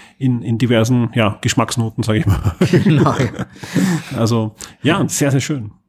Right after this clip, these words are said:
Speaker 1: Ja, und vor allem, man muss sich zusammenbauen, es sind zusammengebaute Figuren, also sprich, ihr könnt euch da gleich aufs Bemalen stürzen.
Speaker 2: Völlig richtig, ja.
Speaker 1: Und es gibt auch,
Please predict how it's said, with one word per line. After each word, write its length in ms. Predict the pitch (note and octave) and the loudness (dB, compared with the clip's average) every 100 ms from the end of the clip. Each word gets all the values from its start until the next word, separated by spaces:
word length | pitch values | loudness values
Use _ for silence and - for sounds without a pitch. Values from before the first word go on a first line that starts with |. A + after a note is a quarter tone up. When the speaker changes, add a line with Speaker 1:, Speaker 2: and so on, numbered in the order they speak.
| - | -10
Speaker 1:
Ja, 120 | A#2 | -4
und 140 | C#3 D#3 | 2 4
vor 80 | |
allem, 80 | D#3 | 4
man 80 | C#3+ | 2
muss 100 | C#3 | 0
sich 100 | C#3+ | -2
zusammenbauen, 440 | - A#2 C3+ C3+ | 0 0 0 0
es 80 | C3+ | 0
sind 120 | B2+ | -2
zusammengebaute 560 | - A2+ C3+ C#3+ C#3 D3 | 0 2 2 2 2 0
Figuren, 340 | - B2+ C#3+ | 0 2 2
also 160 | C#3+ A2 | 4 2
sprich, 240 | G#2+ A#2+ | -2 -4
ihr 60 | B2+ | -4
könnt 180 | - A#2 | -2 -2
euch 100 | G#2+ | -2
da 80 | - | -4
gleich 400 | G#2+ A2+ G#2+ - | -2 -2 -2 -6
aufs 320 | A#2+ G#2 - | -6 -6 -6
Bemalen 420 | - B2 G#2+ G#2 | 0 2 4 2
stürzen. 520 | A2+ - A#2 - A#2 G#2+ _ _ _ _ _ | 0 0 -2 -2 -4 -6 _ _ _ _ _
Speaker 2:
Völlig 280 | - G#2 G2 | -2 0 2
richtig, 300 | F2+ - D#2 | 0 0 -2
ja. 120 | - - - _ _ - - | -2 -4 -20 _ _ -20 0
Speaker 1:
Und 100 | B2+ | 2
es 80 | A#2 | 2
gibt 160 | - B2+ | 2 2
auch, 240 | A2 G#2+ | 0 0